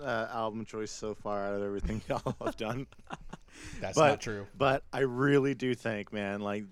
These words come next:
Speaker 1: this album, uh, I mean, not to say anything about the band, uh, but this album, I think, perfectly encapsulates what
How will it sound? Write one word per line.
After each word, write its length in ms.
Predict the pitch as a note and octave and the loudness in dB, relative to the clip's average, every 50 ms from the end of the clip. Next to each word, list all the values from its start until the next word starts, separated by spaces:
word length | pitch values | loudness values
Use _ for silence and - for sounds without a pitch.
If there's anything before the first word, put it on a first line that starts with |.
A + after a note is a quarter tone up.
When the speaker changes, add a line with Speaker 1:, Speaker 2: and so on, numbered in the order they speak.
| - | -2
Speaker 1:
this 240 | - A#2+ A#2+ - - - | 0 0 0 0 -2 -4
album, 540 | - A#2 A2 G#2+ G#2 F#2+ F#2+ F#2+ F#2 G2 G#2 - _ _ | 0 2 4 4 4 2 0 -2 -2 -4 -8 -12 _ _
uh, 160 | - A#2 G#2+ - - _ | -4 -4 -4 -4 -4 _
I 60 | - A#2 | -8 -6
mean, 220 | A2+ A2 G#2+ G#2 - - - - | -6 -6 -6 -8 -10 -16 -20 -16
not 220 | - - C#3 C#3+ A#2+ | -10 -4 -4 -2 -2
to 60 | - | -2
say 140 | - - C3+ | 0 0 2
anything 260 | A#2+ A2+ G#2 - A2 | 2 2 0 0 -2
about 240 | G#2+ G2 G2+ G2+ F#2 | 0 2 0 0 0
the 80 | - F2+ | -2 -6
band, 440 | - F#2 F#2 F#2 F#2 F#2 F#2 F2+ E2+ _ - - - - _ _ _ _ - | -6 -4 -4 -4 -4 -4 -6 -8 -14 _ -20 -20 -20 -20 _ _ _ _ -4
uh, 340 | G2+ G2 F#2+ F#2 F2+ F2+ - - _ - - - - - - - - - - - | -2 -2 -2 -2 -2 -4 -6 -8 _ -20 -20 -20 -20 -20 -20 -20 -20 -20 -10 -8
but 120 | - - | -8 -4
this 220 | - B2 A#2+ - - | -2 -2 -2 -2 -2
album, 500 | - A2+ G#2+ G2+ F#2+ E2+ G2 F#2+ F#2 F#2+ - - | 0 2 2 2 2 0 -2 -6 -6 -8 -6 -4
I 80 | G#2 | -4
think, 280 | F#2+ - G#2 G2 F#2+ - - _ - | -4 -4 -4 -6 -6 -8 -12 _ 2
perfectly 680 | - - G#2+ F#2+ - A2 - - - F#2+ F#2+ F#2+ F#2 | 2 2 2 0 -2 -6 -8 -8 -6 -4 -4 -4 -4
encapsulates 920 | F2 - - F2 F2 E2+ - - - F2+ E2+ E2 E2 E2 - - - - - - - | -6 -6 -6 -4 -4 -4 -6 -8 -8 -6 -6 -6 -6 -6 -8 -10 -10 -10 -12 -14 -12
what 320 | - F#2 F2 F2 E2 - | -8 -6 -4 -4 -4 -6